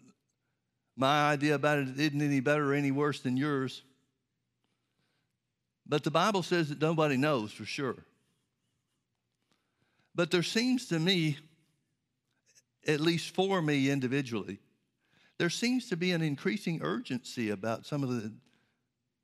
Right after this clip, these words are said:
things that God has given us to do in these last days. Now notice again in Zechariah chapter ten, verse one, it says, "Ask of the Lord rain in the time of the latter rain.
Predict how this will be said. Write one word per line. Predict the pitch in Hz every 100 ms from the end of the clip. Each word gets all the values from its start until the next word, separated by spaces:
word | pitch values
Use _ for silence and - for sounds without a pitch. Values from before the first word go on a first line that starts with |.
| _
things | 170 170 135
that | 139
God | 143 156
has | 131 110
given | 147 147 123
us | -
to | 120
do | 143 156 127
in | 113
these | 113 117
last | 117 110 -
days. | 127 127 92 - - _ _ _ _ _ _ _ _ _ _ _ _ _ _ _ _ _ _ _ _ - _ -
Now | 151
notice | 165 196 196 - - _ -
again | 156 165 180
in | 170
Zechariah | 143 165 160 160 156
chapter | - 160 147
ten, | 123 170 151 143
verse | 151 147
one, | 151 139 120 117 _ _ _ _ _ _ _ _ _ -
it | 156
says, | 175 160
"Ask | 170 185 -
of | 170
the | 160
Lord | 160 151
rain | 151 170 170
in | 143
the | 127
time | - 160 165
of | 127
the |
latter | 123 147 156
rain. | 120 107 98 101